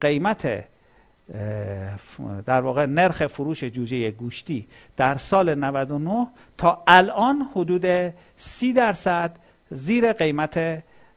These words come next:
مدت مشابهش در سال نود و هشت. اه،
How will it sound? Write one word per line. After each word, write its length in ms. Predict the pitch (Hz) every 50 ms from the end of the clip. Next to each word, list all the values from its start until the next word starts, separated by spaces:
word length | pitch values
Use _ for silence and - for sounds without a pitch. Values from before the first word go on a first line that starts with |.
| - - - - 113 113 113 113 113 110 110 110 110
مدت 400 | 135 147 135 127 165 165 - 180
مشابهش 580 | 156 147 135 - 143 123 120 147 170 180 175
در 180 | - 160 131 113
سال 440 | - - 127 123 131 127 131 139 143 135 -
نود 280 | 135 120 110 110 101 101
و 60 | 98
هشت. 400 | - - 92 - - - - - - - _ _ _ _ - - - - - - - - - _ _ -
اه، 240 | - 127 135 147 156